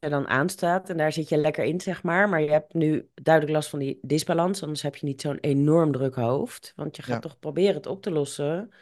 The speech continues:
Speaker 1: in je hoofd. Dat is ons een soort van automatische weg die we kiezen,
Speaker 2: Ja.
Speaker 1: die we dan zo geleerd hebben van je lost de dingen, de onrust in je lijf los je op in je hoofd, maar die heb je natuurlijk op te lossen in je lijf.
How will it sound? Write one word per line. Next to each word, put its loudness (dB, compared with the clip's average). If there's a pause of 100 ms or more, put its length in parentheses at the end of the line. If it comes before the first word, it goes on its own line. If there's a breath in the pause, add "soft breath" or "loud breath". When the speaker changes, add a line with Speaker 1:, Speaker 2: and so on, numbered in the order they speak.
(420 soft breath)
Speaker 1:
in -2
je -2
hoofd. 2
Dat -12
is -10
ons -12
een -8
soort -12
van -14 (160)
automatische -2
weg 0
die -6
we 0
kiezen, -2 (220 loud breath)
Speaker 2:
Ja. -4 (200 loud breath)
Speaker 1:
die -10
we 0
dan -2
zo 0
geleerd 6
hebben -2
van -8
je -4 (600 soft breath)
lost -2
de -2
dingen, 6
de 2
onrust 4
in 0
je 0
lijf 6
los -4
je -6
op -6
in -2
je 0
hoofd, 4
maar -6
die -4
heb -6
je -8
natuurlijk -6
op -18
te -4
lossen -10
in -8
je 2
lijf. 6